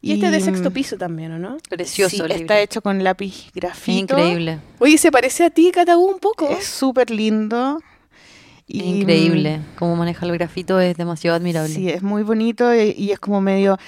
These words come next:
Speaker 2: es muy artístico también, muy poético, tiene cosas medias de sueño.
Speaker 3: Tiene poco texto también.
Speaker 2: Muy poco texto,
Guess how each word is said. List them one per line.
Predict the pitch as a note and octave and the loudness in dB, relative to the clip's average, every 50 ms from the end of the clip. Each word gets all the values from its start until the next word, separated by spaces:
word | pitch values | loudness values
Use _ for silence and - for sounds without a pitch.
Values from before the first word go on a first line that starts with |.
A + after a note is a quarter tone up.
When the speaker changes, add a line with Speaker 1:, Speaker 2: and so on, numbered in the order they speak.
| - - - - | -20 -20 -14 -12
Speaker 2:
es | F#3 G3+ | -8 -4
muy | G#3+ G#3+ A#3 B3+ | 0 4 4 4
artístico | B3 B3 - - A#3+ - - B3 A#3+ A3+ | 4 2 -2 -6 -8 -6 -2 0 2 2
también, | A3 A3 A3 A3+ A#3 | 2 2 2 2 2
muy | A#3 A#3 A3 | 2 0 0
poético, | - G3 E3 E3 F#3+ G#3+ A3 G3+ G#3 G#3+ F#3+ - G3+ G3 G3 G3 F#3 | -2 -2 0 2 2 2 0 -2 -4 -8 -8 -4 -2 0 0 0 -2
tiene | G3 G3 G3 F#3+ | -2 -6 -6 -6
cosas | - F#3+ F#3+ G3+ G3 | -6 -8 -8 -8 -8
medias | G3 F#3+ G3 G3+ G3 F3+ | -6 -6 -4 -4 -4 -6
de | F#3 F3 | -8 -8
sueño. | - - - G3+ G3+ G3+ G3+ G3+ G3+ G3 F#3+ F#3 F#3 F#3 F3+ F3+ F#3 - - - - - | -10 -12 -10 -8 -4 -4 -2 -2 -2 -4 -2 -2 -2 -2 -2 -2 -4 -6 -12 -16 -8 -4
Speaker 3:
Tiene | A3 A3 G#3+ | -4 -2 0
poco | - C4+ B3 C4+ | 2 2 4 4
texto | - - C#4 - - - F#3 | 2 2 -2 -2 -2 -2 -2
también. | E3 E3+ E3+ E3+ E3 E3 | 0 0 0 0 0 0
Speaker 2:
Muy | A3 E3+ | 0 0
poco | - A#3 A3+ A3+ A3+ | -2 0 0 0 0
texto, | G#3+ - A3+ A3 A3+ - - - - G#3+ G#3+ G#3+ G#3+ G#3 G#3 G#3 G#3 G3+ G3+ | 2 2 2 2 2 -2 -10 -12 -6 -4 -2 0 2 2 4 2 2 0 -4